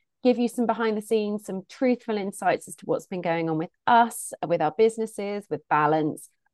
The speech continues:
and our very being, um, which just before we started pressing record, we said, "You've probably caught us both on a day of quite extreme highs and lows."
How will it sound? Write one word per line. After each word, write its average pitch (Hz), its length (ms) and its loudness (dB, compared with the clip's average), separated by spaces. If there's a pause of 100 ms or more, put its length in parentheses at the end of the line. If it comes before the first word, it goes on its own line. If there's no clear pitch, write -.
and 180 140 -4
our 175 160 -2
very 170 340 2
being, 170 540 0 (320)
um, 170 220 -4
which - 200 -6
just 208 200 -6
before 190 280 -2
we 175 320 2
started 180 380 -2
pressing 175 320 -4
record, 170 460 2
we 165 80 0
said, 156 280 0 (380)
"You've 170 140 -8
probably 180 300 0
caught 180 300 -2
us - 120 -10
both 180 320 4
on 185 100 0
a 180 80 -2
day 180 240 4
of 185 120 -2
quite 240 260 0
extreme 320 560 0
highs 294 420 -4
and 233 140 2
lows." 190 460 4